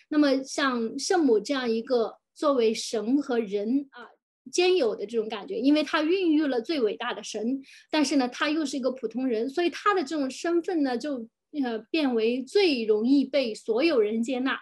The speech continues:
不光是基督教的教众也好，那还是普通的民众也好，那都很容易能够接受这样一个伟大的存在，对吧？把她奉为这个最高的女神。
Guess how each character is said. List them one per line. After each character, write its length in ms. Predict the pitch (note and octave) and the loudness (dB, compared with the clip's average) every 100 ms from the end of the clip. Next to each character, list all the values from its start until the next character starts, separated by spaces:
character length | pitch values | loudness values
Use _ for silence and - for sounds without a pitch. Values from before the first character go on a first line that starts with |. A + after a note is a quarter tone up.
| - | -6
不 140 | E4+ | -4
光 220 | C#4+ D4 C#4 | 0 0 0
是 200 | C#4+ A#3+ | -2 -6
基 160 | C#4+ | -6
督 140 | C#4+ C#4 | -6 -4
教 240 | D4+ A#3+ | -4 -4
的 240 | - - - | -6 -12 -8
教 180 | F#4 D#4 | -2 -2
众 300 | C4 D4 A3+ | 0 -2 -4
也 100 | G3 | -8
好， 200 | A3+ - | -12 -14
那 120 | A3 A3 | -14 -12
还 160 | A#3 | -12
是 100 | A3 | -12
普 220 | A3+ A#3 | -10 -10
通 160 | G#3+ C4 | -4 -2
的 80 | B3 | -2
民 260 | G#3+ G#3 | -2 -4
众 220 | B3+ F#4 A#3 | -4 -2 -4
也 100 | B3 | -4
好， 180 | A#3 | -6
那 120 | G#3+ A3+ | -6 -4
都 200 | E4+ D4 | -4 -4
很 280 | D4 A3 | -4 -4
容 180 | G#3+ A#3 | -4 -4
易 120 | F#4+ | -2
能 140 | D4 B3 | -2 -2
够 160 | D4 | -4
接 220 | B3 D4 D4 | -4 -4 -4
受 180 | D#4 | -4
这 120 | A#3+ B3+ | -6 -6
样 160 | A#3 | -4
一 100 | G#3+ | -4
个 100 | A3 | -2
伟 140 | G3+ G3+ | -2 -4
大 140 | G#3 | -8
的 100 | - | -10
存 240 | F#3+ G3+ G3 | -14 -12 -8
在， 200 | A3 - | -8 -4
对 80 | A3+ | -4
吧？ 120 | G#3 | -4
把 160 | - F3+ | -8 -8
她 240 | A3 G#3+ | -6 -8
奉 320 | - D4 B3 | -4 -2 -2
为 240 | G#3 G3 G#3+ | -2 -4 -4
这 120 | A#3 | -2
个 140 | G#3+ | -2
最 240 | G3+ E4+ A#3+ | 0 -2 -2
高 220 | C4+ C4 | -2 0
的 100 | A#3 | -2
女 180 | G3+ G3 | -4 -12
神。 380 | - G3 A3 | -14 -14 -14